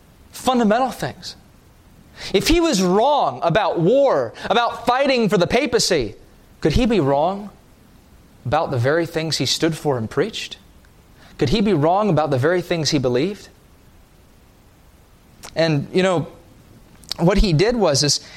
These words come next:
he went back and he started reading the Bible. Erasmus, a scholar of those days, uh, not a, a, a reformer, but a humanist scholar. He wanted a moral change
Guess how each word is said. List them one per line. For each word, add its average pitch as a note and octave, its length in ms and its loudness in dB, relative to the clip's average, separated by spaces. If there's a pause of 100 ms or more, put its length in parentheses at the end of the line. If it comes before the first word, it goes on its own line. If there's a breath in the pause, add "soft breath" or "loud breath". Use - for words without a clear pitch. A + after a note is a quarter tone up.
he A#3 160 0
went F3 240 2
back G3+ 360 -2
and D#3+ 100 0
he D3+ 100 2
started D#3+ 400 0
reading D3 300 2
the A#2+ 100 2
Bible. D#3 580 -4 (1700 loud breath)
Erasmus, E3 800 0 (480 loud breath)
a C#3 80 0
scholar G3+ 320 0
of E3+ 60 2
those D3 180 2
days, A#2+ 420 0
uh, A2 220 -6
not F#3 340 0
a, C3+ 280 0 (140)
a, B2+ 300 0
a B2 40 0
reformer, C#3 520 0
but A2+ 140 0
a A2 80 0
humanist G3+ 640 -2
scholar. G#2 380 -2
He C3 100 -2
wanted E3+ 320 0 (320 loud breath)
a C#3 60 0
moral D#3+ 600 2
change A#2 760 -6